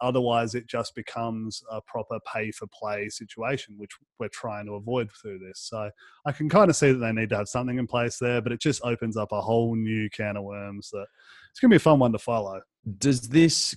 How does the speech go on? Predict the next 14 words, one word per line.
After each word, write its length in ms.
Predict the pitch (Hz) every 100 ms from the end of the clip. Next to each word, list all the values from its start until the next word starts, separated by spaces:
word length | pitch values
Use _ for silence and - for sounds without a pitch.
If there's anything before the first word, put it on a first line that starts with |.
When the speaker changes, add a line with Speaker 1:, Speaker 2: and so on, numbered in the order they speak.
| -
Speaker 2:
create 760 | - 113 104 101 101 - - -
any 320 | 104 98 95 92
change 500 | - 101 101 104 101
or 120 | 90
waves 560 | 92 92 95 98 90
in 160 | 95 92
the 80 | 90
landscape 540 | 95 120 143 - 156
of 120 | 151
college 300 | - 160 151
football, 320 | - 151 147 139
or 140 | 110
does 220 | 110 101
it, 160 | 104